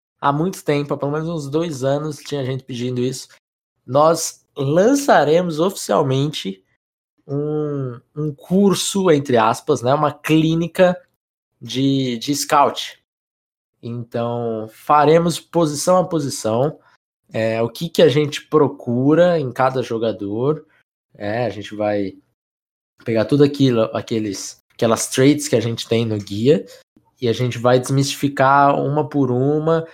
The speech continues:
entrar nela, ver quais as subtraits que tem em cada dessas principais,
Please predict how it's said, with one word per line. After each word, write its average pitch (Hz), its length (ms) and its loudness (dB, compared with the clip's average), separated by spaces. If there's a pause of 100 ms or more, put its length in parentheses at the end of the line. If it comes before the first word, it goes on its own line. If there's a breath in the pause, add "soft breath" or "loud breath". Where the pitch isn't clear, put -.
(200 loud breath)
entrar 120 420 0
nela, 127 520 2
ver 123 180 -4
quais 123 340 -2
as 123 120 -6
subtraits 113 760 -4
que 113 160 -8
tem 117 300 -6
em 113 120 -12
cada 117 440 2
dessas 104 480 -2
principais, 110 920 -6